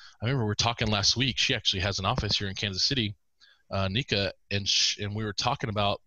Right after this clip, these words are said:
the guy who went onto the news and was trying to dispel all this stuff back in two thousand nine or so. It was Joe, Joe Biden actually talking about, uh, video games and violence, I think, 'cause it was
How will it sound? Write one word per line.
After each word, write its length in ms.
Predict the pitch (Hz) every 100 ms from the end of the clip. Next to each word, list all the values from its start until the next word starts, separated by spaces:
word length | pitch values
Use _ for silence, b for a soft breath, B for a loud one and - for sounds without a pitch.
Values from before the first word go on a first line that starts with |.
| 98
the 80 | 101
guy 480 | 95 104 113 110 107
who 200 | 107 104
went 460 | 104 110 - - - _ B B B -
onto 320 | 107 117 104
the 120 | 101
news 440 | 95 123 123 104 98
and 80 |
was 100 | 104
trying 260 | - 117 113
to 60 | 98
dispel 400 | 95 - 110 107
all 160 | 101
this 160 | 98 95
stuff 300 | - 104 -
back 240 | 95 -
in 180 | 98 92 -
two 160 | 104
thousand 400 | 104 101 98 95
nine 360 | 90 92 101 98
or 100 | 90
so. 400 | - 104 110 104 - B B B
It 60 | 104
was 200 | 98 92
Joe, 240 | - 101 95 -
Joe 180 | 107 98
Biden 380 | 98 95 101
actually 280 | 92 92 95
talking 340 | - 92 - 95
about, 360 | 90 92 - - b b b b _
uh, 320 | 87 87 87 85 90
video 280 | 98 92
games 400 | 90 90 90 92
and 100 | 90
violence, 380 | 82 82 90 -
I 60 | 92
think, 220 | 95 90
'cause 140 | 95 92
it 60 |
was 120 | 90